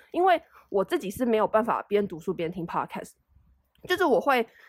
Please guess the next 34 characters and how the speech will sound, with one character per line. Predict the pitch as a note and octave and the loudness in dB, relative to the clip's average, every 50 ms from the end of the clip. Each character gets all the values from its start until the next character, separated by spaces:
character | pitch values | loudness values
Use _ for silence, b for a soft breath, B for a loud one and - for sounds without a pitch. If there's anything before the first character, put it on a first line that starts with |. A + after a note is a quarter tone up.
| b b - | b b -2
很 | - A3+ A3+ | 0 2 2
想 | D4+ E4+ A3+ | 4 2 2
要 | G3 G3+ A#3+ B3 | 4 4 2 2
仔 | A#3+ - - G#3 F3 | 2 -2 -6 -10 -10
细 | F3+ - C#4 C4+ B3 | -8 -4 -4 -2 -2
听 | A3 - B3+ A3 | -2 -2 -2 0
那 | A#3 A#3 | 0 0
个 | G#3 F#3+ | 0 0
podcast | F3+ - A3+ G3+ G3+ G#3 - A#3 F#3 G3 - - - | -2 2 2 2 2 2 0 -2 -2 -2 -4 -10 -4
说 | - A3+ G3+ G#3 - | 0 2 2 2 2
什 | - G3+ | 0 -4
么。 | - C#3 A#2 C#2+ - B B B B B | -6 -6 -10 -12 -12 B B B B B
那 | - F#4 E4 b b b b | 0 2 2 b b b b
如 | - D4+ D#4 | -4 0 4
果 | F#4 F4 | 4 4
我 | A#3+ G#3 | 6 6
要 | A3 C4+ | 4 4
仔 | C#4 - - G3+ F#3 | 2 -2 -8 -14 -10
细 | - B3+ B3+ | -6 -6 -6
听 | A#3+ - C4+ A#3 | -2 0 0 2
那 | B3+ A3+ | 2 0
podcast | - - G#3+ G#3 G#3+ - B3 G3+ - - | 2 2 0 0 0 0 -2 -4 -4 -2
说 | - A3 G#3+ G#3+ | 2 2 2 2
什 | - G#3 | 0 -4
么 | E3 D#3 | -6 -6
的 | - - | -6 -4
话， | - A#3+ G#3 F#3 | 0 0 2 2
我 | F3 F3 | 0 -2
就 | F#3 B3+ D4 | -4 -2 -2
没 | C#4 B3 B3 | 0 2 2
有 | A#3 | 2
办 | F#3 - A#3+ A3+ | 2 2 2 0
法 | B3 A3 E3 | 2 -2 -4
很 | E3+ - - G3+ E3 D3 | -4 -2 -2 -2 -4 -4